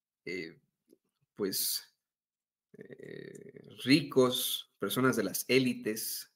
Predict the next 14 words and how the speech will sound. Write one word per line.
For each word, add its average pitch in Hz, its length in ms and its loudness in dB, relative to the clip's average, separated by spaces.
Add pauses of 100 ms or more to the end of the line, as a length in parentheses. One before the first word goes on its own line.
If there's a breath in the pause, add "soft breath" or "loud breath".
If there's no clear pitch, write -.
(140)
¿no? 160 260 -16 (1700)
Eso, 160 340 -2
de 127 140 2
verdad, 135 240 6
es 151 80 -2
que - 80 -6
ese 180 140 -2
es 196 40 -4
mi 147 100 2
cuestionamiento 117 680 0
hacia 131 100 -2
estos 131 220 -6
cuates, 143 460 -2
¿no? 151 300 -4